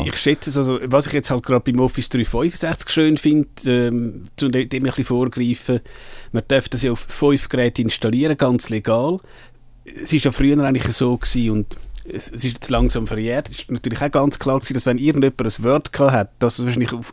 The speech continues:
unzähligen Rechnern installiert war. Du,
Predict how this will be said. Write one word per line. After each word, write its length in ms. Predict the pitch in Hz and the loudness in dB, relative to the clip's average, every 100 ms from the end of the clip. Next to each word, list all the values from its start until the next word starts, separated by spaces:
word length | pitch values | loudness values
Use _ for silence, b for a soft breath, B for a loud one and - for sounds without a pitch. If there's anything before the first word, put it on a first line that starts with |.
| - | 0
unzähligen 680 | 143 147 - - 123 127 120 | 4 4 4 0 2 2 2
Rechnern 460 | 113 117 - 117 120 B B B B B | 0 0 0 -2 -2 B B B B B
installiert 600 | 123 - 117 117 117 123 | 0 2 2 2 0 -2
war. 80 | - - | -6 -8
Du, 100 | - | -6